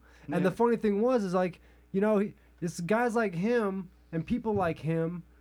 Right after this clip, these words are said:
Speaker 1: that make me wanna keep on making music because, like, you know, he, I haven't seen him in years,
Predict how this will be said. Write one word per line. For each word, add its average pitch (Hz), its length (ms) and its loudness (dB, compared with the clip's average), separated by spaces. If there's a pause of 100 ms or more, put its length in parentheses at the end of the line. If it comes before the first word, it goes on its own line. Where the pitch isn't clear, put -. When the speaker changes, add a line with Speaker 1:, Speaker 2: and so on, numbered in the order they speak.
(120)
Speaker 1:
that 185 200 -2
make 208 340 0
me 214 100 0
wanna 190 280 0
keep 196 260 -6
on 185 160 -2
making 175 300 -2
music 190 400 -4
because, 151 380 -4
like, 147 320 -2 (460)
you 170 120 -2
know, 175 340 0 (920)
he, 185 480 -4 (180)
I 185 220 -4
haven't 226 220 -2
seen 240 260 -4
him 214 120 0
in 170 140 -4
years, 202 600 -2